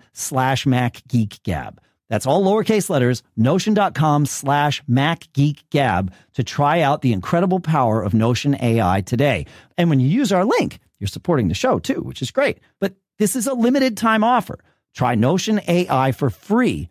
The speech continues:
right now at notion dot com slash Mac Geek Gab. And our thanks to Notion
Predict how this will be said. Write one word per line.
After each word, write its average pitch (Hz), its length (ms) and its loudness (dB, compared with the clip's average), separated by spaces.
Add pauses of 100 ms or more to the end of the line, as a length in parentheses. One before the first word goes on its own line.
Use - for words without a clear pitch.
(120)
right 135 420 -2
now 131 380 2
at 92 120 -4
notion 147 520 0
dot 170 240 0
com 131 360 2
slash 104 520 -2
Mac 110 320 -2
Geek 208 260 -2
Gab. 220 340 0 (300)
And 131 120 2
our 120 80 0
thanks 196 300 -2
to 175 100 0
Notion 160 500 0